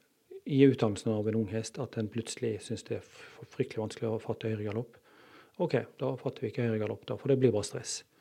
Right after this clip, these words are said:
Den får det ikke til. Eh, hvorfor skal du da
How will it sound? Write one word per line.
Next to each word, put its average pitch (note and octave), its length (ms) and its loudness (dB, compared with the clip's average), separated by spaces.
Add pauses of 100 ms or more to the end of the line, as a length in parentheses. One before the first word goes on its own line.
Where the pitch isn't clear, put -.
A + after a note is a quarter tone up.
(480)
Den A#2+ 80 -2
får B2+ 180 6
det A#2 60 0
ikke A#2 120 0
til. D3+ 160 12 (100)
Eh, B2+ 440 2 (200)
hvorfor B2+ 280 -2
skal B2 180 2
du A#2 80 6
da A#2 140 6